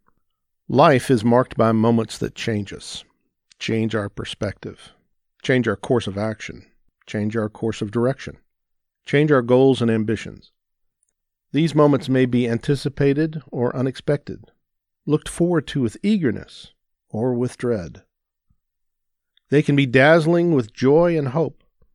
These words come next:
or dark with pain and sorrow. When we look back on our lives, these moments will stand out in stark contrast to the mundane simplicity of the days that surrounded them.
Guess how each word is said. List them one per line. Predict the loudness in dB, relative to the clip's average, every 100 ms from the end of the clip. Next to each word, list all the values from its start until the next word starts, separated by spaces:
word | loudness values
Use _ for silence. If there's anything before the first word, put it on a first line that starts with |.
| _ _ -14
or | -10 -8
dark | -6 -4 -6 -10
with | -12
pain | -6 -2 -2
and | -4
sorrow. | -6 -6 -8 -12 _ _ _ _ _ _ _ _ _ _ _ _ _ _ _ -2
When | 2 4
we |
look | 6 4 4
back | 2 2
on | 2
our | 2
lives, | 2 2 2 0 -2
these | -2 0
moments | 0 0 -2 -6
will | -10
stand | -6 -2 0 0
out | 0 0
in | -2 -6
stark | -4 -2 -2 -4
contrast | -2 0 -2 -8 -10 -14 -14
to | -8
the | -6
mundane | -2 -2 -2 -4 -4
simplicity | -6 -8 -6 -6 -6 -8 -8 -8 -12 _ _
of | -10 -8
the |
days | -4 -2 0 -2 -4
that | -12 -8
surrounded | -6 -6 -8 -12
them. | -16 -18